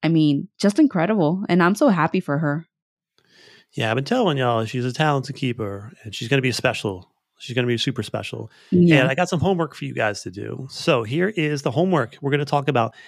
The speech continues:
Speaker 2: Mandy's footwork versus Murphy's
Speaker 1: <laughs>
Speaker 2: footwork.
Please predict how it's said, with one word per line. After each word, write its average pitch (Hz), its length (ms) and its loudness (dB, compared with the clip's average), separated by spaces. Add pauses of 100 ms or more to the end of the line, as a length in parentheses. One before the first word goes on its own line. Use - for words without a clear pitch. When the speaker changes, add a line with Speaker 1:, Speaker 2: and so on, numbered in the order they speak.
(200)
Speaker 2:
Mandy's 151 560 2
footwork 117 540 0
versus 117 560 0 (120)
Murphy's 117 480 4
Speaker 1:
<laughs> - 40 -2
Speaker 2:
footwork. 60 400 0